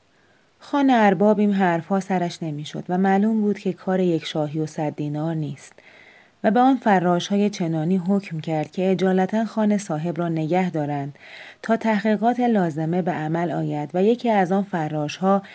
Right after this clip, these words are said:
که نیم زرد چوب چپقش مانند دست شمشیری از لای شال ریش ریشش بیرون آمده بود، دست انداخت، مچ ما را گرفت و گفت: "جلو بیفت."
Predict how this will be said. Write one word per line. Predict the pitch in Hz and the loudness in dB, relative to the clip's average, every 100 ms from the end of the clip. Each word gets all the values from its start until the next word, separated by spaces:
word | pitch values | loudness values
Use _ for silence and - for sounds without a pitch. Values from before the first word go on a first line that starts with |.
| - - | -20 -12
که | - | -2
نیم | 220 233 254 254 | 2 4 6 4
زرد | 202 214 214 208 | 4 6 6 4
چوب | - 208 196 | 0 0 0
چپقش | 202 160 - 180 185 185 175 | 0 -4 -2 -2 0 0 -2
مانند | 165 175 190 202 | -2 0 0 2
دست | 175 160 160 | 0 -2 -6
شمشیری | 156 160 147 143 - 214 208 | -6 -6 -6 -6 -2 0 2
از | 180 165 160 | 0 -2 0
لای | 190 208 202 | 2 2 2
شال | 196 - 196 190 | 0 0 2 4
ریش | 190 160 160 151 - | 4 2 0 -2 -2
ریشش | 208 208 190 - | -2 0 -2 -2
بیرون | 165 165 160 | -2 -2 -2
آمده | 151 151 147 151 | -4 -4 -4 -4
بود، | 147 220 240 - - - - - | 0 0 0 -6 -20 -20 -20 2
دست | 247 277 269 | 6 6 4
انداخت، | 202 196 202 202 202 | 0 2 2 2 0
مچ | 208 202 | 0 0
ما | 190 180 | 0 0
را | 175 | 0
گرفت | 151 151 165 160 | -2 -2 -2 -4
و | 143 | -6
گفت: | 139 175 208 214 - - _ _ _ - | 2 4 4 2 -4 -20 _ _ _ 0
"جلو | 160 160 | 4 6
بیفت." | 151 151 147 - | 4 2 0 -2